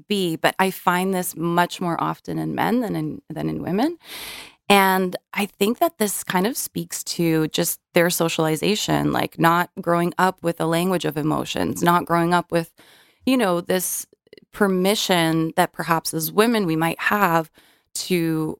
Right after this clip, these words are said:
open up and to be vulnerable and to express their love in different ways. They're only given so many,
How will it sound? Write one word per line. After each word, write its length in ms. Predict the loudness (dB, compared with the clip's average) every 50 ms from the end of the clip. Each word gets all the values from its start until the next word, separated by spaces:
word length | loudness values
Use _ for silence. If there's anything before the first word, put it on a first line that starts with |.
| _ -2
open 280 | 0 0 2 2 2
up 300 | 4 4 4 2 0 -2
and 140 | -2 -4 -2 -2
to 140 | -4 -4
be 480 | -4 -4 -4 -2 0 0 0 0 0 -2 -2
vulnerable 840 | 0 0 2 4 4 4 2 2 0 -2 -4 -4 -2 -2 -2 -2
and 120 | -2 -4 -2
to 140 | 0 0
express 480 | 0 0 -2 -2 0 0 0 0 -2 -2
their 220 | 0 2 2 2
love 520 | 2 2 2 2 2 2 -2 -4 -8 -12 -12 -8
in 420 | -4 -4 -2 0 0 -2 -2 -4 -4 -4
different 520 | -4 -4 -4 -2 -2 -2 0 -2 -4 -6 _ _ _
ways. 460 | 0 2 2 2 0 -2 -6 -8 -6 -2
They're 200 | 0 0 0 2
only 240 | 2 2 2 0 0
given 380 | 0 -2 0 0 0 0 0 0
so 260 | 0 0 0 2 2
many, 480 | 2 0 2 2 0 0 0 -2 -4